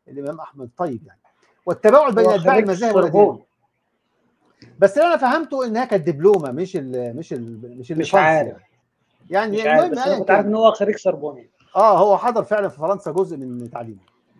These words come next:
Speaker 1: المهم قال لك إيه، "بين أتباع المذاهب والأديان في الشرق كما في الغرب، وبخاصة في أوقات الحروب والأزمات، لافتا أن مثل هذه اللقاءات سوف تؤتي ثمارها المرجوة إن شاء الله إذا ما خلصوا نيات". وقال لك من جانبهم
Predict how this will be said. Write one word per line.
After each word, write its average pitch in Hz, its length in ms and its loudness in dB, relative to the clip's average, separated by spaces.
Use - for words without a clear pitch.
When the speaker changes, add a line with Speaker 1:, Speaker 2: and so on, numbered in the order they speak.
Speaker 1:
المهم 294 200 -4
قال 285 240 -6
لك 220 140 -6
إيه، 240 380 -6
"بين 220 220 -4
أتباع 208 240 -4
المذاهب 208 420 -6
والأديان 175 320 -6
في - 100 -18
الشرق 214 340 -8
كما 170 180 -6
في - 60 -14
الغرب، 196 340 -4
وبخاصة 190 460 -8
في 170 120 -8
أوقات 220 280 -10
الحروب 202 360 -10
والأزمات، 170 600 -8
لافتا 233 540 -6
أن 165 220 -6
مثل 233 160 -8
هذه 165 160 -6
اللقاءات 190 460 -8
سوف 147 180 -10
تؤتي 202 260 -12
ثمارها 165 340 -6
المرجوة 151 480 -6
إن 127 80 -16
شاء 175 220 -8
الله 190 280 -4
إذا 165 140 -4
ما 147 80 -10
خلصوا 170 340 -8
نيات". 208 200 -10
وقال 254 200 -6
لك 214 160 -6
من 185 100 -6
جانبهم 214 440 -4